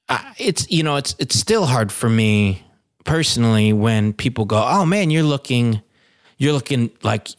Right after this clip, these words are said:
you, you've, you know, you look like you're, you're big." And I know what they mean is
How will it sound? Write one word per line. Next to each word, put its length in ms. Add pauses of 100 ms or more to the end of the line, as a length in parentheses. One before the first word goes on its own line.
(100)
you, 380
you've, 320
you 160
know, 260
you 160
look 180
like 200
you're, 280 (120)
you're 340 (560)
big." 440 (640)
And 200
I 100
know 380
what 180
they 160
mean 380
is 440